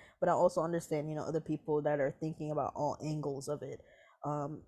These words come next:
and I mean, I'm more so in the middle, I guess, more so looking at all angles. I would say leaning more to that side 'cause,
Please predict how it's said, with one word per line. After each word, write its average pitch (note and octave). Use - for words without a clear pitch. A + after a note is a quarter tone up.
and E3+
I F3+
mean, F#3+
I'm E4
more C4
so A3+
in G3
the F3+
middle, F#3
I E3+
guess, F3+
more F3+
so G3+
looking F#3
at D3+
all E3
angles. E3+
I D#3+
would E3+
say E3
leaning E3+
more D#3+
to D3+
that D#3
side F3
'cause, D#3+